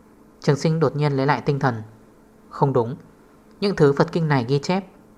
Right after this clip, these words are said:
đều là quái sự phát sinh trên người Phật tổ cùng đệ tử. Mà mình cần chính là tâm đắc cùng cảm ngộ của những đại đức cao tăng thu được thần thông. Mà những chuyện tương tự đương nhiên sẽ không ghi chép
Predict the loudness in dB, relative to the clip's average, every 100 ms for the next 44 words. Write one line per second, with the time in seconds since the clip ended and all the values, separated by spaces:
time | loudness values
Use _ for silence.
0 | -4 2 4 4 2 2 -2 2 0 -2
1 | -10 -20 -4 -2 0 0 0 0 0 0
2 | 0 0 0 -4 0 2 2 -2 -16 -20
3 | 0 0 2 0 2 2 0 -6 -20 -20
4 | _ -20 -20 -20 -20 _ -2 0 2 0
5 | 0 0 -4 -14 -20 -20 -20 -20 -6 -2
6 | 0 2 2 2 -2 -8 -4 -2 0 -2
7 | -2 -6 -4 -2 -2 -2 -2 -4 -4 -14
8 | -20 -4 -2 -2 -2 -2 0 -2 -2 -2
9 | 0 0 0 -4 -12 0 0 2 -2 -4
10 | -8 -6 -4 0 0 -2 -12 -20 -20 -20
11 | -20 -20 -20 -2 2 2 0 -2 -2 0
12 | 0 2 0 -2 -18 -20 -10 2 4 4
13 | 2 0 -4 -2 -2 -2 -2 -4